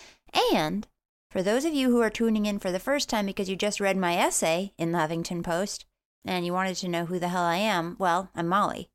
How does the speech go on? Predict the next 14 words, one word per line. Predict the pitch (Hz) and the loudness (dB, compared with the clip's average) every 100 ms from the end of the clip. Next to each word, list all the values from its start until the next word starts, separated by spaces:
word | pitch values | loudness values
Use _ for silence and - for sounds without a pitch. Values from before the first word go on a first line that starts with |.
| _ _ - | _ _ -10
And | 185 | -2
Spermcast | 359 370 294 208 214 - | 2 2 4 0 -2 -4
is | 190 | -4
my | 196 185 | -4 -2
very | 214 214 202 | 0 2 2
rocky | 185 180 175 | 2 0 -2
story | 170 - 180 156 156 175 - | -8 -4 0 0 -2 -8 -8
with | 170 165 | -6 -2
lots | 175 180 | -2 -2
of | 185 | -4
interviews, | 185 180 175 175 170 | -4 -4 -4 -6 -6
stories, | - 170 165 165 165 147 | -6 -4 -2 -4 -6 -8
and | 151 | -8
education. | 160 160 - 160 - - 196 | -8 -8 -6 -6 -6 -8 -12